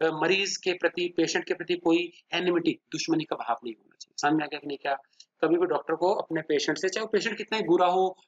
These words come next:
पास में उसका नुकसान किया हो, लेकिन उसको कभी भी क्या है, उससे दुश्मनी नहीं निभानी चाहिए, ठीक है, hospital में। Doctor should not disclose truths of patients to other, किसी doctor को एक मरीज के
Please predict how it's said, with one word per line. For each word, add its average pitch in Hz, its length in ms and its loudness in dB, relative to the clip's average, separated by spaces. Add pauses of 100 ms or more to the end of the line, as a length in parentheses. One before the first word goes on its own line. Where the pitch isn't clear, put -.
(120)
पास 160 240 2
में 180 40 -6
उसका 170 160 -4
नुकसान 170 380 2
किया 170 140 0
हो, 160 60 4
लेकिन 156 240 -2
उसको 160 220 -2
कभी 151 240 0
भी 220 360 2 (220)
क्या 143 140 -6
है, 233 280 -2 (220)
उससे - 300 -2
दुश्मनी 160 380 -2
नहीं 147 200 0
निभानी 123 320 2
चाहिए, - 280 -14 (100)
ठीक 156 180 -8
है, - 140 -2
hospital - 420 -4
में। - 180 -20 (500)
Doctor 190 280 0
should 208 300 -4
not 190 200 4
disclose 175 680 0
truths - 600 -2
of - 0 - (140)
patients - 340 -6
to - 80 -20
other, - 220 -20 (120)
किसी 101 280 2
doctor - 360 -2
को 170 360 0 (280)
एक 226 240 4
मरीज 175 400 -2
के 175 320 2